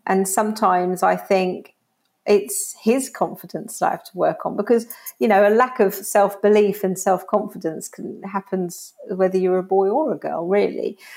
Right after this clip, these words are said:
And what was lovely, um, and I'm so glad that you mentioned it, is the, the, the lady that did all the editing on my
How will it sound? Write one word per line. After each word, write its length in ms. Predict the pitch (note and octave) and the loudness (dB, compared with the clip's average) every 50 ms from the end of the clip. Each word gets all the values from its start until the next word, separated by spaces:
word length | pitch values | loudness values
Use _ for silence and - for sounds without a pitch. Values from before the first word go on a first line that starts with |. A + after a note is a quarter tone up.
| - - - | -10 -4 -2
And 180 | A3 G#3 G#3+ | 0 2 4
what 140 | A#3+ B3 E3+ | 4 4 4
was 160 | G#3+ G#3+ G#3 | 4 2 4
lovely, 680 | G#3+ A#3+ C4 D4 - - G3 E3+ E3 E3+ F3 G3 - - - | 4 4 4 4 4 2 2 4 4 2 2 0 -2 -2 0
um, 500 | - F3+ F3+ F3+ F#3 F3+ F3+ F3+ F3+ F#3 - | 2 2 4 4 4 4 2 2 -2 -4 -2
and 100 | - G3 | 0 0
I'm 80 | G3 G3 | 0 2
so 220 | - - A3+ G#3+ | 2 2 2 4
glad 240 | G#3+ G#3+ G#3 G3+ G#3 | 4 4 4 2 2
that 100 | - - | 0 -2
you 80 | G3 | 0
mentioned 380 | F#3 G#3 A3 A3 - - F#3 G#3 | 2 2 0 0 -2 -4 -2 -2
it, 80 | - - | -2 -2
is 200 | F#3 F3+ F#3 - | -2 -2 0 2
the, 420 | - F#3+ F#3+ F#3 F#3 F#3 - - _ _ - | 4 6 6 4 4 0 -4 -8 _ _ -4
the, 260 | F#3 F#3 F3+ F3 - | -2 0 0 0 0
the 80 | F#3 F#3+ | -2 0
lady 400 | F#3 G3+ G#3 A#3 B3+ A3+ G#3+ G3 | 2 4 4 4 4 4 4 2
that 180 | E3+ F#3+ G3 - | 2 2 0 0
did 140 | F#3+ F3+ | 2 2
all 100 | F#3 F#3 | 4 2
the 160 | F3+ F#3 F#3 F#3+ | 4 4 4 4
editing 380 | G#3+ G#3+ G#3+ G#3+ - - E3+ | 2 2 0 -4 -6 -10 -8
on 160 | E3+ E3 E3+ | -8 -8 -10
my 100 | E3+ E3+ | -10 -12